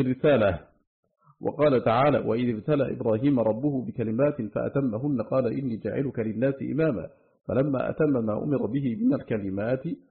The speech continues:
جعله الله إماما للخلائق يأتمون به. وكان صلى الله عليه وسلم كما قيل قلبه للرحمن، وولده للقربان، وبدنه للنيران، وماله للضيفان.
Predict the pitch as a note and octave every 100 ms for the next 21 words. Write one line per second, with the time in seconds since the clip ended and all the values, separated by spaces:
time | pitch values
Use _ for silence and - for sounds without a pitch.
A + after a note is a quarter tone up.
0 | _ - G#2 F#2 A2+ C3+ A#2 A2 D3 B2
1 | A2+ B2+ C#3+ A#2 G#2 - G#2 C3 - B2
2 | A2 - G#2+ B2+ C#3 A#2 D#3 - _ _
3 | _ _ _ - A2 B2 A2 C3 B2+ B2+
4 | D3 A#2+ G#2 A#2+ C#3+ C3+ A2 A#2 A2 G#2
5 | D3+ B2+ A#2 A2 C3 C#3 B2 A2 G#2+ G#2+
6 | B2+ D3 D#3 D3+ - A#2+ C3 C3 G#2+ C3
7 | A#2 A2+ G#2+ A2+ A2 C3 C#3+ D3 D3+ -
8 | A#2+ C3 A#2+ B2 B2+ A#2 A2+ G#2+ G#2+ G#2+
9 | C3 D3 D#3 A2 A#2+ C3 C#3 A#2 A#2 A#2
10 | A2 A#2 G2 D3 A2